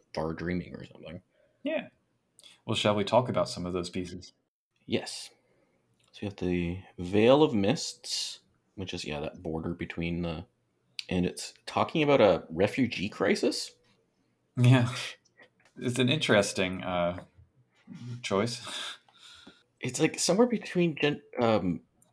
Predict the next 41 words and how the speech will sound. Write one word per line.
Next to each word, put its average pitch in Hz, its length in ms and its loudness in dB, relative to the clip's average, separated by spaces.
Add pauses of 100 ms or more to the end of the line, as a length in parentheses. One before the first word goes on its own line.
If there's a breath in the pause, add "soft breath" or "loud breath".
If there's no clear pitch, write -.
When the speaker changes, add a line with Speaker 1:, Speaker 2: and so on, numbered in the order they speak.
(240)
Speaker 1:
a 117 60 -4 (120)
refugee 135 560 0
crisis - 600 0
and 127 100 4
a 98 80 4
gentrification 110 960 -2
thing 220 400 0
going 233 240 -2
on. 220 300 -2 (260)
Speaker 2:
I 127 80 4
guess 147 220 2
the 131 140 6
idea 107 420 4
is 98 320 0
these 101 240 -2
are 92 520 2 (280)
changelings 104 720 0
fleeing 95 580 0
from 85 640 -4 (600)
banality 92 600 2
slash - 600 -4
the 101 80 -4
autumn 90 300 0
world 85 440 -2
slash - 760 -2
the 101 60 -6
shattering, 87 640 0
but 82 320 -8
time 87 260 -4
is 85 60 -6
Speaker 1:
Mm-hmm. 95 80 -6
Speaker 2:
weird 135 200 6
in 120 80 -2
the 110 60 0
dreaming, 107 300 0
so - 140 -8
maybe 90 180 -4
they 87 100 -2
just 87 200 -10
got 101 180 2
here. 95 260 -2